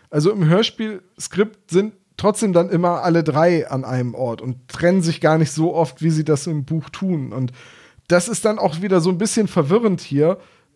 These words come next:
wenn du beides kennst. Im Hörspiel kommt dir das gar, aber wenn du beides kennst, ist es total verwirrend, warum jetzt Peter auf einmal auch da ist. Warum der in der Szene nach dem Gespräch mit Hatch auch zu hören ist.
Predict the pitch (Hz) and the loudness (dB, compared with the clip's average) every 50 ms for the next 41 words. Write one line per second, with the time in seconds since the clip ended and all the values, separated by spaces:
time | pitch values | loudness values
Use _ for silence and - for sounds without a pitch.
0 | _ _ _ _ - - 127 143 165 170 175 165 147 135 143 143 156 151 139 135 | _ _ _ _ -20 -6 0 2 2 2 2 0 0 2 4 4 4 4 2 0
1 | - - - 123 113 131 180 185 - - - - _ - 135 143 143 156 180 180 | -4 -6 -8 -6 -6 -6 -8 -10 -12 -16 -20 -12 _ -2 0 2 2 2 2 0
2 | - - 170 160 156 156 156 156 - _ _ _ _ _ _ _ _ _ _ - | 0 0 2 4 4 4 2 0 -4 _ _ _ _ _ _ _ _ _ _ -2
3 | 170 170 156 - 165 151 131 - 160 143 143 151 156 147 131 151 156 202 226 - | -2 -2 0 0 -2 -2 -2 -2 0 2 2 2 2 2 2 2 2 2 2 0
4 | - - 196 180 - - - - 160 143 - - 175 190 190 180 156 156 180 180 | -2 -4 -4 -4 -6 -10 -12 -10 -8 -4 0 2 2 2 0 0 0 0 2 2
5 | 185 190 185 - - - - _ - 147 151 160 - 196 190 170 180 - - - | 0 -2 -4 -6 -16 -20 -6 _ 2 2 4 4 4 4 4 2 2 -2 -6 -4
6 | - 226 226 - 196 160 151 131 - 170 160 151 151 151 156 - 160 175 170 - | -2 0 2 2 2 2 2 0 -2 -4 -2 -2 -2 -2 0 0 0 0 0 -2
7 | - 110 90 85 - - - 104 - - - - - - - _ _ _ _ _ | -6 -6 -6 -6 -8 -10 -12 -14 -14 -14 -16 -18 -20 -20 -20 _ _ _ _ _
8 | _ _ _ - 123 131 131 160 185 196 170 180 170 165 156 165 151 - - 180 | _ _ _ -4 -2 -2 0 0 2 4 4 4 4 4 2 0 2 4 4 4
9 | 180 175 175 165 160 160 156 - 170 156 151 139 - - - 160 170 170 - 156 | 4 4 4 4 4 2 2 2 0 0 0 -2 -4 -4 -2 -2 0 0 0 -2
10 | 143 139 151 156 160 - - - 147 165 165 - - - 123 107 95 104 101 95 | -2 0 0 0 0 -2 -2 0 0 0 0 -2 -6 -6 -6 -6 -6 -6 -8 -8
11 | 90 90 71 - - 85 - - - | -8 -10 -12 -14 -16 -16 -16 -16 -18